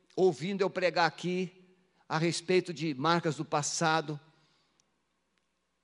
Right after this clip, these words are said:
ela disse que o Espírito Santo trouxe, possivelmente ela está me ouvindo agora, o Espírito Santo trouxe à memória dela um fato em que ela havia amaldiçoado o pai,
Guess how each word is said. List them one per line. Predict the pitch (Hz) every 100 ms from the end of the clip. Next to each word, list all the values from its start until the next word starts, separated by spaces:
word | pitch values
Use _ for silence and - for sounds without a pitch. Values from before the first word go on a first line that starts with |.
| _ _ _
ela | 147 156 160
disse | 151 143 160 135 - 151
que | - 156 151 - -
o | -
Espírito | 185 - - - 277 208 214
Santo | - - 220 - -
trouxe, | - 196 214 196 - - 151
possivelmente | - 226 233 226 233 233 247
ela | 226
está | 202 226
me | 214
ouvindo | 170 185
agora, | 165 135 127 120 - _ _ _ _ _ -
o |
Espírito | 170 - 214 196
Santo | 170 214 220 214
trouxe | 175 - 214 233 233
à |
memória | 208 202 202 190
dela | 170 165 165 160 131 - - _ _ _ _
um | 208 233 226
fato | - - - 214 208 -
em | 190
que | 190 190 190
ela | 202
havia | 190 131 160 214 208 -
amaldiçoado | 190 208 208 214 170 - 185 196 202 185
o |
pai, | 160 - - 185 165 135